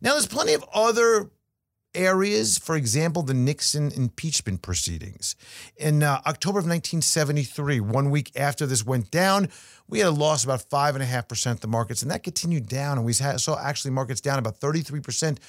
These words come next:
one year after the fact. But you, uh, that's one of the outliers, because if you look at things like the World Trade Center bombing,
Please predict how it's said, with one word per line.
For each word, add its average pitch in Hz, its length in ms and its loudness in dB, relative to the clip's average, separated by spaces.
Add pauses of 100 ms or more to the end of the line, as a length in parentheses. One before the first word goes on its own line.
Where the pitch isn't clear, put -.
(260)
one 156 400 2
year 143 320 2
after 113 400 -2
the 98 100 0
fact. 92 460 -4 (340)
But 190 120 4
you, 285 200 2
uh, 285 180 4
that's 262 300 2
one 240 240 4
of 208 120 2
the 190 180 0
outliers, 131 760 2
because 131 280 -2
if 139 80 0
you 151 80 2
look 202 240 2
at 190 80 -2
things 190 280 2
like 160 140 0
the 139 80 -2
World 147 400 2
Trade 170 480 2
Center 151 400 2
bombing, 120 680 0